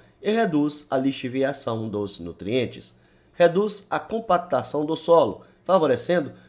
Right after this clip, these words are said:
o crescimento de raízes. Melhora a aeração e a permeabilidade do solo. É biodegradável, entre inúmeras outras vantagens. Principal desvantagem:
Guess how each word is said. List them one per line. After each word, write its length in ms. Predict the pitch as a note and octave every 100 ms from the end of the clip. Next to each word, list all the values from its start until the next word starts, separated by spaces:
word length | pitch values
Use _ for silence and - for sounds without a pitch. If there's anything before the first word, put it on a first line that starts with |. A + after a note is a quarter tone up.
| -
o 100 | D3+
crescimento 640 | E3 F#3 G3 C#3+ B2+ B2
de 100 | G#2
raízes. 680 | F#2 G2 C#3 A2 D2+ - - _ _ _ -
Melhora 540 | G3 F#3+ F3 F#3 F3+ -
a 320 | C3+ A#2+ F3
aeração 760 | G3 D#3 A2+ A#2+ - A#2 D#3+ -
e 100 | D#3+
a 80 | D3
permeabilidade 1120 | - F3 F#3 F3 D3+ C#3 B2+ G#2 F2+ F#2 E2
do 120 | D2+
solo. 460 | - C#3+ A2+ - - _ _ _ -
É 120 | G#3
biodegradável, 840 | F#3+ F#3+ F3 E3+ F3 G3 C#3+ G2 - F3
entre 420 | F#3 F#3 F3+ F#3
inúmeras 580 | A#3 F#3 C#3+ C#3+ C#3+ A#2+
outras 360 | G2+ G2 E2+ C#2
vantagens. 680 | D#2 C3 B2 - - - _ _ _ _ _ _ -
Principal 460 | E3 F#3 F3 G3
desvantagem: 720 | F#3+ F3+ F#3 F#3 F#3+ C#3+ G2+